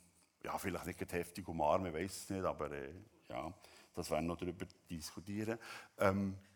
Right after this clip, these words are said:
warum wollen wir es nicht wieder wagen? Und ich sage euch, es, es, es ist gut und es tut gut. Übrigens,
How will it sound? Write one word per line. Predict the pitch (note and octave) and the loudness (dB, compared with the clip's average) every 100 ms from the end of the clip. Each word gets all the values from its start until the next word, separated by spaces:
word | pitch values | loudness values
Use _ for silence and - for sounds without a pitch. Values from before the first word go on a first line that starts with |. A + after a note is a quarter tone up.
| _ - _ | _ -20 _
warum | F#2+ G2+ G#2 G2+ | 0 2 2 4
wollen | F#2+ F#2 | 2 2
wir | |
es | E2 G2 | -2 -4
nicht | F#2 F2+ | -4 -4
wieder | F2+ D#2+ | -6 -4
wagen? | D2 F2 A2+ D3+ E3+ F3 _ _ _ _ _ _ _ _ _ _ _ | 0 0 -2 -10 -14 -18 _ _ _ _ _ _ _ _ _ _ _
Und | D2+ | -8
ich | D#2+ | -2
sage | F#2 F#2 C#3 | -2 -4 -6
euch, | - - | -8 -8
es, | - - | -10 -10
es, | - - - - - _ _ _ _ _ _ _ _ _ | -8 -8 -8 -10 -16 _ _ _ _ _ _ _ _ _
es | - - | -10 -6
ist | A2+ - - | -4 -4 -4
gut | A#2+ B2 - - - - _ _ _ _ _ - _ _ | -4 -6 -6 -16 -20 -20 _ _ _ _ _ -20 _ _
und | - F2+ | -4 -2
es | F#2 | -4
tut | - D#2+ D#2 | -6 -6 -8
gut. | - C2+ - _ - - - - - - - - - - _ _ _ _ _ _ _ _ | -12 -14 -14 _ -20 -20 -20 -18 -12 -10 -10 -12 -16 -20 _ _ _ _ _ _ _ _
Übrigens, | F#2+ G#2+ A2+ G#2+ F2+ | -2 0 0 0 0